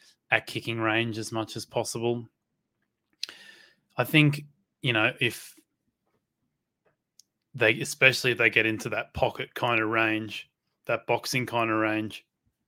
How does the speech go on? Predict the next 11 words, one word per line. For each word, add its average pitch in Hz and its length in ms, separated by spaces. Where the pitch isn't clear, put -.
Yusuf's 127 500
a 117 40
very 110 300
good 110 180
chance 104 420
of 107 120
clipping 107 520
Caceres, 107 720
you 143 80
know, 131 180
like, 123 320